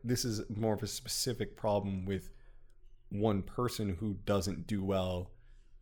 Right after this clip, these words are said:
in social situations or, you know, is maybe too much of a nerd, 'cause that's definitely a thing. If, if you're so entrenched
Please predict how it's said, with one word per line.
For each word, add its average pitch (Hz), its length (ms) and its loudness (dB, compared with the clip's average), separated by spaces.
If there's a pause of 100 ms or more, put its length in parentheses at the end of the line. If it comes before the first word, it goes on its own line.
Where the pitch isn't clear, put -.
in 90 140 -2
social 110 320 2
situations 90 880 -2 (760)
or, 87 340 2 (440)
you 107 100 0
know, 87 280 2
is 101 180 -2 (920)
maybe 98 460 0
too 98 160 -4
much 92 160 -2
of 87 100 -2
a 87 40 -2
nerd, 104 260 -2
'cause 90 140 -2
that's - 200 0
definitely - 480 0
a - 100 -4
thing. 101 440 -2 (560)
If, 113 140 2 (180)
if - 180 -6
you're 120 140 2
so 107 800 6 (500)
entrenched 101 760 2